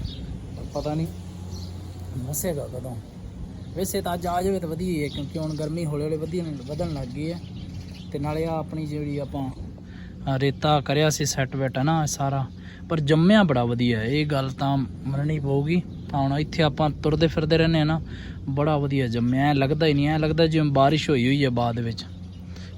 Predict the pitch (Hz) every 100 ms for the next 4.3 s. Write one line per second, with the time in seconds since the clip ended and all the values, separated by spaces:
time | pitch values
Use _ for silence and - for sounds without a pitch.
0 | - 196 202 196 196 190 180 170 139 131
1 | 135 135 131 127 156 165 175 170 151 143
2 | 147 135 123 139 165 170 - 156 - 160
3 | 160 151 147 165 170 156 139 131 131 -
4 | 139 131